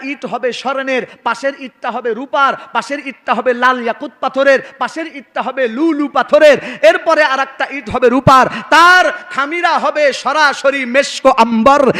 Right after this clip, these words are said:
একটু আওয়াজ দিয়ে কন্যা আল্লাহু আকবার, দুইটা হাত উঁচু করে বলেন না আল্লাহু আকবার।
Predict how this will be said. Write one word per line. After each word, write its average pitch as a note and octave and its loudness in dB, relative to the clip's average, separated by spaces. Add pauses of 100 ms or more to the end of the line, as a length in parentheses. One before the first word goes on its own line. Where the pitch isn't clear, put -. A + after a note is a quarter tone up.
একটু C4 4
আওয়াজ C4 6
দিয়ে C4 4
কন্যা C#4 2
আল্লাহু B3 6
আকবার, B3 4 (360)
দুইটা D#4 6
হাত E4+ 4
উঁচু E4 4
করে F4 6
বলেন F#4 6
না F4+ 6
আল্লাহু D#4+ 4
আকবার। A#3 4